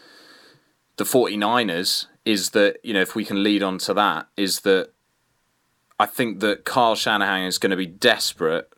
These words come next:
to go up early against them. If he can score, you know, twice in the first quarter, something like that, come out firing, you just don't feel like this Green Bay team is built to come from behind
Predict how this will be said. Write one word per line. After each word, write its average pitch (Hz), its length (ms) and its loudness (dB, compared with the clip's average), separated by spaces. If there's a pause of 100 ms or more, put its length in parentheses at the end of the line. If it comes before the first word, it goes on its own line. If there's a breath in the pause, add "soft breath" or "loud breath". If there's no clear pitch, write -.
to 92 560 -2 (200)
go 101 260 4
up 90 180 -4
early 104 340 2
against 85 420 -4
them. 87 260 -6 (340)
If - 140 -10
he 123 120 -2
can 107 180 -4
score, 101 720 -2 (1000)
you 95 80 -6
know, 87 140 0
twice 107 520 0
in 98 80 -6
the 90 60 -6
first 98 340 0
quarter, 92 400 -4
something 85 260 -6
like 85 120 0
that, 85 240 -2
come 104 200 0
out 95 200 0
firing, 78 640 0 (800 soft breath)
you 107 120 -6
just 120 200 -2
don't 139 260 2
feel 127 280 4
like 110 160 0
this 98 140 -6
Green 107 340 -2
Bay 101 240 4
team 101 440 -4
is 92 120 -6
built 104 400 2
to 104 120 -6
come 101 340 -2
from 98 280 -4
behind 98 580 0